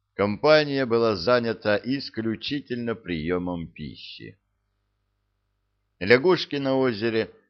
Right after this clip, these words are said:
тем временем драли глотки с удвоенной силой, а в воздухе появилась приятная влажность. Вскоре небо на юге беззвучно осветил электрический разряд,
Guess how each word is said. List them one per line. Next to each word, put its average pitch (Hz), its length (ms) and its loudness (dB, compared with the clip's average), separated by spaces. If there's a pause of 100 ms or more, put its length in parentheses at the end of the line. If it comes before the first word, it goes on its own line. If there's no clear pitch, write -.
(180)
тем 196 220 -2
временем 139 540 -2
драли 101 340 2
глотки 98 640 -2
с - 100 -12
удвоенной 78 760 -4
силой, 67 680 -12 (800)
а 90 180 4
в 101 80 -2
воздухе 120 580 0
появилась 107 640 -2
приятная 90 640 -4
влажность. - 640 -8 (960)
Вскоре 110 600 2 (320)
небо 98 360 0
на 95 120 -2
юге 90 400 -4
беззвучно 85 800 -6
осветил 82 560 -4
электрический 76 800 -8
разряд, 78 560 -4